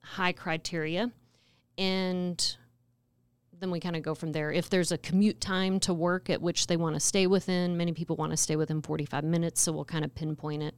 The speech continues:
So that's just kind of our process. That's kinda some of the criteria that people are looking for.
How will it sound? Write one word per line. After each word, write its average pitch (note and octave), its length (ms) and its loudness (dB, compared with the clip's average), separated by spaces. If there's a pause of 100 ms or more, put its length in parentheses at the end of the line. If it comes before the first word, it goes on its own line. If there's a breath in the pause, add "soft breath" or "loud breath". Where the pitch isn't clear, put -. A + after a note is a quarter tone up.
So - 160 -6
that's F3 160 0
just - 180 -4
kind E3 140 0
of D3+ 60 -2
our D3+ 80 -2
process. D3+ 680 -2 (320 soft breath)
That's E3 120 -8
kinda E3 280 -2
some E3 160 0
of D#3 80 -4
the - 40 -6
criteria D3 500 -4
that D3 140 -6
people D3+ 280 -8
are - 80 -4
looking C#3+ 320 -6
for. D3 280 -4